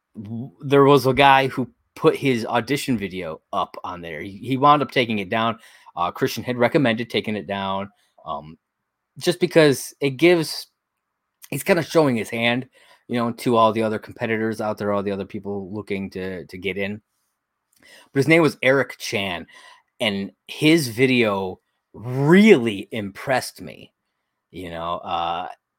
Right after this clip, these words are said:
whether he can hold up to the claims, you know, uh, he, you know,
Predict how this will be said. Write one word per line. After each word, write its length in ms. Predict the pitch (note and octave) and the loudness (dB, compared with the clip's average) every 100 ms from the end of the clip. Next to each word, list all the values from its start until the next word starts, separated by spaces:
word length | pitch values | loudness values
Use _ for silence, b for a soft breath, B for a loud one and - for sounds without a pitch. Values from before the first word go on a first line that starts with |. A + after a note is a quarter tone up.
| _ _ _ _ | _ _ _ _
whether 340 | C3+ D3 E3 D3+ | 0 4 4 2
he 140 | F3 | -2
can 140 | C#3+ | -4
hold 300 | G#2 D3 D3 | -2 0 4
up 180 | D3 C#3 | 2 0
to 120 | - B2 | -4 -8
the 80 | |
claims, 680 | - - C#3+ C#3+ D3 C#3 - _ _ _ _ _ A2+ | -6 -2 0 0 -2 -6 -10 _ _ _ _ _ -4
you 120 | B2 | 0
know, 360 | A#2+ B2 B2 | 2 2 0
uh, 180 | A#2 A#2+ | -2 -6
he, 300 | A2 A2 - | -8 -8 -6
you 240 | B2+ B2+ A#2+ | -4 -4 -4
know, 220 | A2 | -6